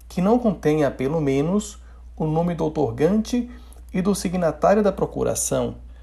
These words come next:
pois estes dados constituem elementos que os individualizam. Já o item dois prevê que, verificada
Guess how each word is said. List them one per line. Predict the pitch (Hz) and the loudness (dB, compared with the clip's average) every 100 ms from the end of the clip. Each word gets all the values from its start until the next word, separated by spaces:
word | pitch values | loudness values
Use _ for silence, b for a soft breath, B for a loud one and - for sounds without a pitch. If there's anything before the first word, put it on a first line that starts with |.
| b b | b b
pois | - 147 143 - | -4 -2 -2 -2
estes | 175 208 - 131 | 0 0 0 0
dados | 143 160 175 160 | 2 2 0 -4
constituem | - 160 156 - 147 | -6 -6 -6 -4 -2
elementos | 156 156 135 156 170 165 | 2 0 0 -4 -4 -8
que | - - 165 165 - | -8 -6 -6 -6 -4
os | 185 208 208 - | 0 0 0 -4
individualizam. | - 233 226 208 208 160 127 123 113 113 117 - - - - - b b b - | -2 0 2 4 4 4 0 -2 -2 -2 -4 -12 -18 -20 -20 -20 b b b -12
Já | 165 175 180 | 0 6 6
o | |
item | 151 180 180 | 4 0 0
dois | 156 170 208 - - b b b b - | 2 0 -2 -8 -12 b b b b 0
prevê | 202 208 151 165 - - - | 2 4 2 0 -4 -16 -16
que, | - 165 | -8 -4
verificada | 185 185 - 156 180 202 196 175 | -2 -4 -4 -2 2 4 6 2